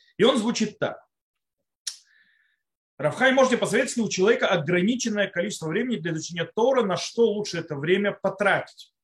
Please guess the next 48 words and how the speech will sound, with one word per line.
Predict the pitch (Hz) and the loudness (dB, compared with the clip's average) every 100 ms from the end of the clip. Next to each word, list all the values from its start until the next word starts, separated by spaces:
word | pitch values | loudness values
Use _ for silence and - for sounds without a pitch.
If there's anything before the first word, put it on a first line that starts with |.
| _ | _
Имеет | - 160 247 240 | -8 -2 -2 -2
ли | 214 | -6
смысл | 190 226 214 175 | -4 -4 -2 -4
женщины | 127 233 269 - 208 | -2 -2 -2 -6 -8
тоже | - 226 220 | -4 -4 -2
разделять | 196 156 185 156 | -4 -4 -6 -6
время | 185 214 196 | -8 -6 -6
на | 175 | -6
три | 185 185 | -6 -4
части?» | 165 135 - - _ _ _ _ _ _ _ _ _ _ - | -2 -2 -6 -18 _ _ _ _ _ _ _ _ _ _ -4
Э, | 170 165 160 160 | 0 2 2 0
то | 160 | -4
есть | 151 | -4
имеется | 175 185 180 | 0 0 0
в | 170 | -4
виду | 180 233 | -2 -2
на | 180 | -4
три | 175 | -6
части, | 175 247 254 - 202 - | 0 2 2 -2 -4 -4
<clears throat> | 262 294 226 156 - - | -2 0 0 -4 -12 -12
как | 160 | -10
сказано | - 170 156 | -6 -6 -6
в | 151 | -6
Аллахе, | 156 196 247 | -6 -4 -4
то | 175 | -4
есть | - - | -10 -4
ча-, | 165 151 139 | 2 2 2
то | 139 | -6
есть | - | -8
Микра, | 151 156 214 254 240 - | -6 -2 2 4 4 0
Мишна, | 160 156 180 185 185 | -6 -8 -4 -2 -2
Талмуд. | 180 170 156 131 | -2 -2 -4 -8
Что | 139 | -12
такое | 135 151 | -10 -6
Микра, | 143 - 147 | -6 -4 -6
Мишна, | 143 - 139 | -6 -10 -12
Талмуд? | - 160 247 233 | -8 -6 -4 -2
Имеется | 202 185 170 | -4 -6 -8
в | |
виду | 170 165 160 - _ _ _ _ _ - | -8 -6 -8 -8 _ _ _ _ _ -6
устная, | 185 180 180 185 196 | -6 -4 0 2 2
то | 175 | 0
есть | 160 | -6
письменная | - 156 175 175 202 | -8 -8 -4 0 0
Тора, | 208 262 247 | 2 2 2
то | - | -2
есть | 135 | -8
Танах. | - 139 214 285 - | -8 -2 0 0 -4